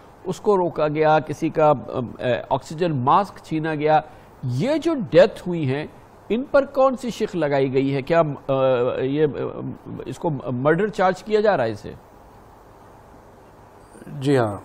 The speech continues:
Speaker 2: ہم نے جو دونوں، آ، cases ہیں ان میں جو مرڈر کے جو، آ، sections ہیں وہ تھری ٹوئنٹی ٹو والے وہ ایڈ کیے ہیں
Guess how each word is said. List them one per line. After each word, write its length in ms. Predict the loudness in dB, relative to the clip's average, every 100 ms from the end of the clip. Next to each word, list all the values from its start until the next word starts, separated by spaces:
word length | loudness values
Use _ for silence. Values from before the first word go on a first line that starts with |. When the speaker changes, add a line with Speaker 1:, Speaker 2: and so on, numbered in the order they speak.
| -6
Speaker 2:
ہم 100 | 0
نے 200 | 4 4
جو 160 | 4 2
دونوں، 640 | 2 2 2 0 0 -2
آ، 40 | -2
cases 440 | -4 -4 -4 -4
ہیں 140 | -4 -6 -12 -20 -16 -4
ان 140 | 0
میں 160 | 2 2
جو 200 | 4 4 4 2 0 -4
مرڈر 520 | -8 -4 0 2 0
کے 140 | 0 0
جو، 60 |
آ، 360 | -2 -6 -4 -4
sections 500 | -4 -4 -4 -4 -4
ہیں 160 | -2
وہ 100 | -2
تھری 200 | -4 -6
ٹوئنٹی 260 | -4 -6 -6
ٹو 240 | -6 -4
والے 160 | -2 -2
وہ 100 | -2
ایڈ 280 | 0 -2 -2
کیے 160 | -4 -2
ہیں 200 | -2